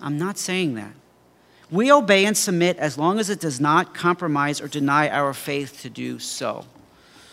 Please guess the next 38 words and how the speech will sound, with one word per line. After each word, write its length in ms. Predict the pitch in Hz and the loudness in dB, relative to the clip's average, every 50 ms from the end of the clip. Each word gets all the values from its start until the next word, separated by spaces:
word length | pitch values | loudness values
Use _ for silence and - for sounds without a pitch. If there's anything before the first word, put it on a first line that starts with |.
| - - - _ | -20 -20 -20 _
The 100 | - - | -14 -10
hard 300 | - 175 196 226 226 - | -2 0 2 2 0 0
part 240 | - 156 143 143 135 | 0 0 0 0 0
is 160 | 127 - - - _ _ _ _ _ | -2 -8 -10 -14 _ _ _ _ _
determining 440 | - 147 - - 180 175 165 156 147 | -10 -6 -4 -2 0 0 0 0 0
whether 220 | 139 143 139 131 135 | 0 0 0 0 -2
it 100 | 120 110 | -4 -2
does 220 | 147 143 135 - | -2 -2 -2 -2
or 80 | 127 113 | -6 -6
not. 320 | 113 113 107 101 - - - _ _ _ _ - | -6 -6 -6 -8 -10 -12 -18 _ _ _ _ -12
But 80 | 139 139 | -10 -10
that's 180 | 135 135 - | -8 -8 -8
why 80 | 143 135 | -6 -6
we 120 | 135 139 | -4 -4
have 140 | 127 123 - | -4 -4 -6
counsel, 400 | - - 147 143 143 - - 156 | -4 -2 -2 -2 -2 -2 -6 -6
that's 160 | 131 123 - | -6 -6 -6
why 80 | 123 120 | -8 -10
we 120 | 120 117 | -12 -12
pray, 260 | - - 151 151 156 | -8 -4 -2 -2 -2
that's 160 | 151 127 - 139 | -2 -4 -6 -8
why 40 | |
we 40 | 131 | -8
have 100 | 127 123 | -8 -8
the 80 | - 127 | -8 -10
Lord's 260 | 120 117 104 - - | -10 -10 -12 -12 -12
word. 200 | 139 143 123 - - _ _ _ _ _ _ _ _ - - - - - - _ _ - - _ _ _ _ _ _ - | -10 -10 -10 -12 -14 _ _ _ _ _ _ _ _ -20 -20 -20 -20 -20 -20 _ _ -20 -20 _ _ _ _ _ _ 2
But 160 | 180 180 180 | 4 6 8
in 100 | 196 202 | 8 8
every 280 | 233 262 269 294 285 | 8 8 8 6 6
situation, 840 | - - 269 202 - 220 208 208 220 240 240 - - 180 160 151 151 | 4 4 4 4 6 6 8 8 8 8 6 6 4 4 2 0 0
Caesar 600 | 151 - - - - 262 277 269 240 180 170 175 175 | 0 0 0 4 4 6 6 6 6 6 8 8 8
is 180 | 160 175 151 | 8 6 6
not 320 | - 170 165 170 170 165 156 | 6 8 10 10 8 8 4
Lord, 480 | 165 165 170 180 175 156 139 131 127 | 2 2 4 4 4 4 2 2 -2
Jesus 600 | - - 190 214 226 214 160 147 135 123 120 - - | -2 0 2 2 2 2 2 2 2 2 0 -2 -4
is 220 | 139 139 107 - | -4 -4 -4 0
Lord. 420 | 131 147 151 139 123 110 95 - | 0 2 4 4 4 2 0 -2